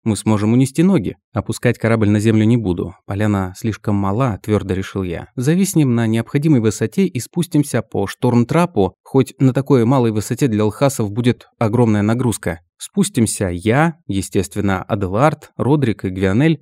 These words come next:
Конечно, лучше бы взять вместо Гвена Энди, при всей его безалаберности от него было бы больше толку. Да еще потребуется Амсей, без переводчика не обойтись. «Родрик, убрать парус. Энди,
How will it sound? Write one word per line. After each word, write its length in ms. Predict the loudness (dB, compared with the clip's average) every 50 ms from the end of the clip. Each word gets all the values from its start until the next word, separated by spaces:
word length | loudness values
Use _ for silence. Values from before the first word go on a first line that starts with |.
| _ _
Конечно, 480 | -4 0 2 2 0 0 0 -2 -2 0 0
лучше 280 | 0 -2 0 -2 -2
бы 140 | 0 0 0 2
взять 300 | 2 2 0 0 0 0
вместо 320 | 0 0 0 0 -2 -4
Гвена 400 | -2 0 2 4 4 2 2 0 0
Энди, 540 | 0 2 4 4 4 4 2 -2 -4 -8 -14 _ -6
при 220 | -4 -2 -2 -2
всей 260 | -4 -6 -4 -2 0 0
его 260 | 0 0 -2 -2 -2
безалаберности 800 | 0 0 0 0 2 2 2 2 2 0 0 -2 -2 -2 -4 -4
от 140 | -2 0 0
него 240 | 0 0 0 0
было 160 | 0 0 0 0
бы 100 | 0 0
больше 320 | 0 0 -2 -2 -4 -4
толку. 460 | -2 0 2 2 0 0 -2 -2 -2 -4 _ _ _ _
Да 140 | 0 2 2
еще 220 | 2 2 0 -2
потребуется 500 | -4 -2 -2 -2 -2 0 -2 -2 -2 -2
Амсей, 380 | -4 -2 -2 -2 0 0 0 -2
без 180 | -4 -6 -6
переводчика 580 | -4 -4 -4 -2 -2 -2 -4 -6 -8 -8 -6 -6
не 120 | -4 -4
обойтись. 560 | -2 -2 -2 -2 -2 -4 -6 -10 -10 -12 -16 _ -4
«Родрик, 440 | -2 0 0 2 2 2 0 0 -2
убрать 300 | -2 0 2 2 2 2
парус. 340 | 0 -2 -2 -2 -6 -8 -4
Энди, 460 | 0 2 4 4 4 2 0 -2